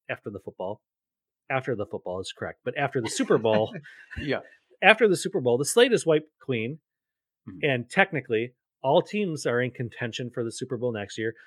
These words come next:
Speaker 1: Your fantasy rosters, they're all in contention for the play-, fantasy playoffs next year, to the Fantasy Bowl. So, hey, it's, it's fun to look forward, start looking forward to next season, and really getting excited to what your team potentially could do.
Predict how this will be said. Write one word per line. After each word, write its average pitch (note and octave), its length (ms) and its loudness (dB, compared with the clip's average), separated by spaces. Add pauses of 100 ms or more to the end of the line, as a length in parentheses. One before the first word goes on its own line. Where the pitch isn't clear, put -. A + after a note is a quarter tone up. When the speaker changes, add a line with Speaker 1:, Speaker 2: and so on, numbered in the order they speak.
(140)
Speaker 1:
Your G#2 120 -10
fantasy B2 440 -4
rosters, B2+ 600 0 (340)
they're G#2+ 160 -2
all G#2+ 160 2
in A#2+ 60 -4
contention B2+ 500 -4
for C3 140 -4
the B2 80 0
play-, A#2+ 400 -2
fantasy B2 320 -4
playoffs A2+ 460 -2
next A2 220 -8
year, A2 200 0
to A2 100 -6
the G#2 80 -6
Fantasy A#2 380 -2
Bowl. A2 360 0 (400)
So, C3 400 6
hey, F3+ 360 4
it's, C3+ 200 0
it's C#3+ 180 -2
fun D#3 200 4
to C#3+ 80 4
look D3 240 4
forward, C3+ 380 4
start A2+ 260 -4
looking B2+ 220 -8
forward C3 180 -2
to C3 80 -2
next C3 240 -4
season, D#3 460 -2 (100)
and A2+ 300 -4
really A#2 220 0
getting A#2 260 0
excited B2 460 -2
to A2 60 -10
what A2+ 220 -4
your A#2 140 -6 (100)
team A2 220 -8 (320)
potentially C#3 520 -6
could F3+ 200 -2
do. E2+ 220 -8